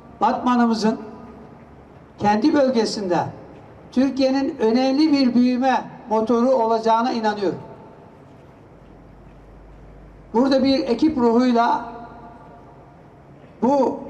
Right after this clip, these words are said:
potansiyelin gerçekleştirilmesi için ne gerekiyorsa yapacağız. Ben ve ekibim Ankara'da, tabii ki bütün Türkiye'nin hizmetindeyiz. Ama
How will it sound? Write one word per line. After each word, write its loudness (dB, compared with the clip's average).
potansiyelin -2
gerçekleştirilmesi -2
için -4
ne 0
gerekiyorsa 0
yapacağız. -4
Ben 0
ve 2
ekibim 2
Ankara'da, 0
tabii -2
ki -6
bütün 0
Türkiye'nin -2
hizmetindeyiz. -8
Ama -2